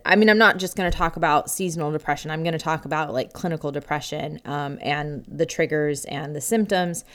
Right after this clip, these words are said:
And again, I'll talk about ways that you can help improve your depression via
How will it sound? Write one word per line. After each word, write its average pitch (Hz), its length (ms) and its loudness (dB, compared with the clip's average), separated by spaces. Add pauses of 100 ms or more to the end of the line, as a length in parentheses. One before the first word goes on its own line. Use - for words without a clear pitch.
(280)
And 220 120 8
again, 180 280 6
I'll 175 100 8
talk 170 320 2
about 147 540 2 (240)
ways 160 480 4
that 156 80 0
you 147 120 -2
can 151 200 -2
help - 400 0
improve 156 440 -2
your 151 120 0
depression 147 640 -2
via 147 480 0